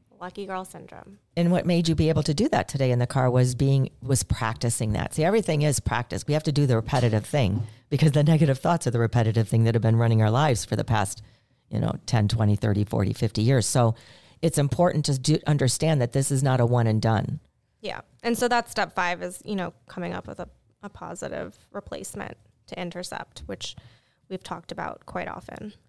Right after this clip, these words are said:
Speaker 2: Because a negative and a positive can't exist in the mind at the same time. So when you really believe that by trying it, it's powerful.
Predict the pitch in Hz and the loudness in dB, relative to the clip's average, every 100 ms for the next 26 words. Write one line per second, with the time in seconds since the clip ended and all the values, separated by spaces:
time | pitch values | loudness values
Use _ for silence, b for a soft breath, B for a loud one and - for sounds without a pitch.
0 | - 202 208 202 190 202 202 196 185 143 | -4 0 2 2 2 2 2 2 2 2
1 | 170 175 160 - 156 160 156 160 160 156 | 2 2 0 0 2 2 2 0 0 2
2 | 156 156 160 165 - 165 165 165 165 151 | 2 2 2 0 0 2 2 2 2 2
3 | 156 190 233 302 185 117 104 123 151 175 | 2 4 4 2 2 2 2 2 2 0
4 | 190 - _ 131 127 - 113 113 147 190 | -2 -6 _ -2 -2 0 0 2 4 2
5 | - b b b b b b - 202 - | -2 b b b b b b -2 0 0
6 | 226 285 339 - - | 2 2 2 -2 -2